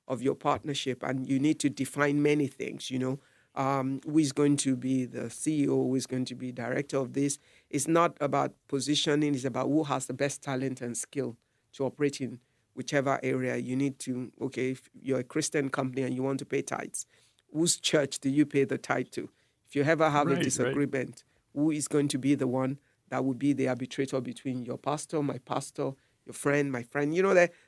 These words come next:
Speaker 1: there are many issues that come into partnership, but partnership is one of, um, great ways for startups, because you can have multiplicity of talents come together and resources that helps you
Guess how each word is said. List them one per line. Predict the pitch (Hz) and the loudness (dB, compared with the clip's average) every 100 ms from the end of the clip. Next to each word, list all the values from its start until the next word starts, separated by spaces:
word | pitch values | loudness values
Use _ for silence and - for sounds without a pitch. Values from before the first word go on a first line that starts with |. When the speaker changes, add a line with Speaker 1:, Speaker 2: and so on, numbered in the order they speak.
| _ | _
Speaker 1:
there | 165 | 4
are | |
many | 190 190 | 6 6
issues | 160 165 | 4 2
that | 156 135 | 0 -2
come | - 139 | 0 0
into | 135 127 | 0 -4
partnership, | - 131 139 - | -4 -4 -4 -8
but | 135 127 | -6 0
partnership | 175 127 190 185 180 | 0 2 -2 0 -2
is | 139 | -2
one | 131 139 139 | -2 -2 0
of, | 123 - _ _ _ _ _ | -4 -8 _ _ _ _ _
um, | 135 127 123 120 _ _ _ | -2 0 -2 -6 _ _ _
great | 131 160 143 | 2 2 2
ways | 135 139 135 127 - _ _ _ _ | 2 2 2 -2 -8 _ _ _ _
for | - 143 127 113 | -6 -2 -2 -2
startups, | - _ - 151 147 143 131 - | -8 _ -4 -2 -2 -4 -8 -10
because | 131 - 131 - | -10 -4 -2 -2
you | 131 | -4
can | 131 127 | -4 -4
have | 139 127 | -4 -4
multiplicity | 135 123 120 117 131 - 131 135 | -4 -6 -8 -12 -12 -12 -10 -6
of | 120 - | -6 -8
talents | - 127 - - - _ _ _ - | -6 -4 -4 -8 -16 _ _ _ -4
come | 139 131 | -2 -2
together | 131 123 123 120 123 _ _ _ | -4 -4 -4 -6 -10 _ _ _
and | 127 120 | -6 -4
resources | 120 - 131 127 127 - | -4 -2 -2 -2 -8 -8
that | 123 113 | -10 -8
helps | 127 113 - | -8 -8 -10
you | 127 123 | -10 -12